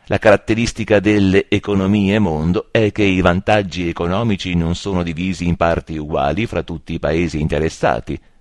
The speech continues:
Sono maggiori per le zone economicamente più avanzate, che gli economisti chiamano centro, e minori per quelle economicamente più arretrate,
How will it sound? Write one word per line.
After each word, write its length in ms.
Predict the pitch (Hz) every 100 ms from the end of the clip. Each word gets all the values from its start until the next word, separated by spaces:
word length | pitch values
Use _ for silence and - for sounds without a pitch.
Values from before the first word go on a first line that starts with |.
| _ _ _ - - _
Sono 340 | - 104 95
maggiori 720 | 90 82 71 98 104 92 87
per 160 | 85 76
le 160 | 78 71
zone 400 | 101 92 92 -
economicamente 960 | 98 90 85 82 82 82 82 80 78
più 160 | - 80
avanzate, 680 | 78 127 - 71 58 - - - -
che 120 | -
gli 140 | 127
economisti 600 | 127 127 127 147 139 -
chiamano 580 | 117 127 123 117 110 95
centro, 560 | - 87 78 69 62 - - _ -
e 100 | 85
minori 560 | 117 71 69 78 117
per 240 | 98 87 -
quelle 480 | 98 95 87 87 -
economicamente 1000 | 104 95 90 85 95 117 80 67 73 92
più 180 | 82 76
arretrate, 760 | 73 80 82 139 92 - 69